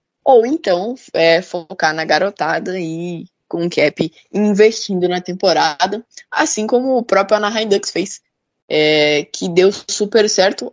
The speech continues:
apesar do time tá começando, né, a dar aquela pipocada, mas já é um avanço pro time de Anaheim. Então, basicamente,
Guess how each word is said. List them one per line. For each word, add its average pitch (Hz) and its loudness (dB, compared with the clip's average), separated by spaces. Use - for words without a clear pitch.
apesar 220 4
do 202 -2
time 190 -10
tá 196 -8
começando, 185 -4
né, 160 -4
a 180 2
dar 170 4
aquela 175 2
pipocada, 208 0
mas 214 0
já 214 2
é - 0
um 220 -2
avanço 202 -4
pro 202 -12
time 208 -8
de 202 2
Anaheim. 196 0
Então, 185 -8
basicamente, 208 -2